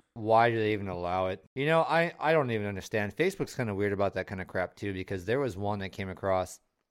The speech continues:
and it said, "Warning, may be too graphic to air," and they blur out the videos. Like, "It's about a tire. How could it be graphic?" It's in some other country. You see a runaway tire that's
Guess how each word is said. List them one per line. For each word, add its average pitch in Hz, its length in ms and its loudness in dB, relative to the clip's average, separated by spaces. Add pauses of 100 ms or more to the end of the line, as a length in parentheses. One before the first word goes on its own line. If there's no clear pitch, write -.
(320)
and 120 120 -4
it 104 100 -2
said, 104 240 -2
"Warning, 110 400 -2
may 104 140 -2
be 107 320 -4 (280)
too 120 220 -6
graphic 107 440 0
to - 180 -12
air," 107 240 2
and 95 160 -4
they 95 40 -6
blur 110 300 0
out 104 140 -2
the 98 60 -10
videos. 95 540 0
Like, 85 120 -18 (100)
"It's - 140 -8
about 139 240 0
a 131 40 -2
tire. 120 520 2
How 101 160 -4
could 131 140 -8
it 110 60 -10
be 104 100 -6
graphic?" 110 420 0 (100)
It's - 640 -6 (100)
in 113 280 -4
some 135 200 -4
other 123 220 4
country. 107 720 -4 (240)
You 110 120 -4
see 123 680 2
a 120 80 0
runaway 131 800 2 (260)
tire 120 520 4
that's - 200 -10